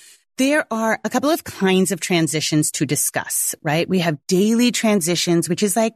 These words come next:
you know, moving from thing to thing, right? We have big milestone-y transitions, which is, you know, going to preschool or daycare for the first time, potty training, those kinds of things, right?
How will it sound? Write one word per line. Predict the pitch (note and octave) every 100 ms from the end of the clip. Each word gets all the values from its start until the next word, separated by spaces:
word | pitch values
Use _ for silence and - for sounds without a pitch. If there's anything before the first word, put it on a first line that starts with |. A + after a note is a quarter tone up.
| -
you |
know, | G#4 C#4+
moving | B3 C4 B3+ C4
from | B3+ G#3
thing | G3 - G3 F3+ F3
to | E3 -
thing, | D3+ A#2 - A2+
right? | C#3+ D#3+ A3 - - - - -
We | G3 G#3+
have | F#3+ E3+
big | A3 G#3 F3
milestone-y | F3+ F#3 G3+ A#3+ F#3 - - D#3+ C#3+ C#3 C#3
transitions, | - D3+ C#3 C#3+ C3 - G#2 -
which | F#3+ -
is, | F#3 E3+ E3 - - - _ -
you |
know, | B3 G#3+ F#3+
going | E3 G3 G3+
to | - F#3+
preschool | - - G#3+ - - G3+ G3 F#3+
or | F3
daycare | D#3 D#3+ E3+ - G3
for | F#3+
the | E3
first | D#3 E3+ D#3
time, | F#3+ E3 D#3+ D#3 D3+ D3 B2
potty | C3+ D3+
training, | D#3 E3+ E3 D#3+ D#3 D#3 D3+
those | C#3+ D#3 D3+
kinds | E3+ D3
of | D#3
things, | D3 B2 C#3
right? | D3